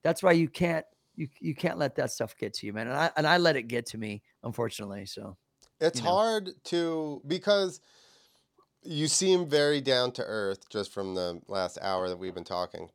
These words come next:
Speaker 2: but
Speaker 1: <laughs> It's already been
Speaker 2: um,
Speaker 1: an hour, huh?
Speaker 2: and Adam likes you, so I'm assuming you're good people. <laughs>
Speaker 1: <laughs> Yeah, Adam's great.
Speaker 2: But it's hard to, um, be like,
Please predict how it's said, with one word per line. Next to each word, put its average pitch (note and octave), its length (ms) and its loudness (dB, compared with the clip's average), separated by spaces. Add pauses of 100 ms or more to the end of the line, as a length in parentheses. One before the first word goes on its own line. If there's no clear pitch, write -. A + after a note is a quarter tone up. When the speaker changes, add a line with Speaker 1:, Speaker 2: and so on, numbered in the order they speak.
Speaker 2:
but G#2+ 300 2 (220)
Speaker 1:
<laughs> - 0 - (380)
It's - 100 -4
already F3+ 140 4
been A2 140 4
Speaker 2:
um, - 20 -2
Speaker 1:
an A2+ 60 -2
hour, C3+ 260 -2
huh? C3 260 -4
Speaker 2:
and A#2 260 -2
Adam C3+ 420 4
likes G2+ 380 0
you, G2+ 180 -4
so G2+ 180 -8
I'm F#2+ 180 -4
assuming F#2+ 440 -8
you're F#2 140 -8
good F2 240 -10
people. F2 360 -10 (160)
<laughs> - 0 -
Speaker 1:
<laughs> - 160 2 (920)
Yeah, C#3 120 0
Adam's C3 300 -2
great. B2 300 -2 (260)
Speaker 2:
But D#3+ 220 8
it's E3+ 180 0
hard A3+ 440 0
to, E3+ 540 0 (640)
um, A2+ 720 0 (520)
be C3 380 -2
like, A2+ 420 2